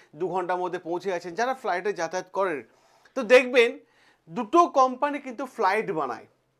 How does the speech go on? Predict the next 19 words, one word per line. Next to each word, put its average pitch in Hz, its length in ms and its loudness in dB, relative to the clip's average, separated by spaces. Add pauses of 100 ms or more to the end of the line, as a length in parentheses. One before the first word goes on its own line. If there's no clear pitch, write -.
(140)
প্লেন 240 320 4
বানায় 220 280 -2
দুটো 226 300 -8
কোম্পানি, 123 460 -6 (220)
একটা 185 220 -2
হচ্ছে 226 120 -2
বোয়িং 180 360 0
কোম্পানি, 240 440 -6
একটা 208 220 -8
হচ্ছে 214 120 -14
এয়ারবাস 165 540 -2
কোম্পানি। 101 420 -16 (420)
আর 190 100 -2
এই 226 160 4
বোয়িং 254 420 0
কোম্পানি 285 600 -4 (220)
হচ্ছে 233 260 -2
আমেরিকা 196 480 -2
কোম্পানি, 240 520 -6